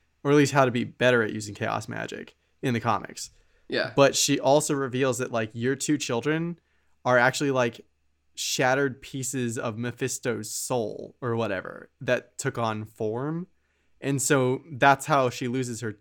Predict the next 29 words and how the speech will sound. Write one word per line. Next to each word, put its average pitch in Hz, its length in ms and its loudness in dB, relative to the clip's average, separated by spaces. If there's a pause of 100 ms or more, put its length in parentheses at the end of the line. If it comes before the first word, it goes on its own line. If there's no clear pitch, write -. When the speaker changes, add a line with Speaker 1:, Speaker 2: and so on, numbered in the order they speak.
Speaker 1:
kids, 120 220 -2
apparently, 107 460 -6
initial, 107 420 -10 (140)
uh, 110 260 -6 (120)
in 107 340 -6
the - 80 -14
comics, 147 540 -2 (560)
is 120 480 0
Mephisto's 123 580 -2
like, 104 240 0 (480)
"I'm 117 120 -4
taking 120 280 -4
my 101 220 -6 (600)
part, 131 240 2
uh, 123 60 -6 (400)
my 127 120 0
parts 127 320 0
back." - 400 -12 (540)
And 117 100 4
Speaker 2:
Oh. 135 680 4 (340)
Speaker 1:
so 135 240 2
she 139 240 0
loses 139 400 2
her 120 100 -6
kids 147 380 2
'cause 110 120 -8
Mephisto's 120 520 -2
like, 104 320 -4
"Mine." 98 800 -4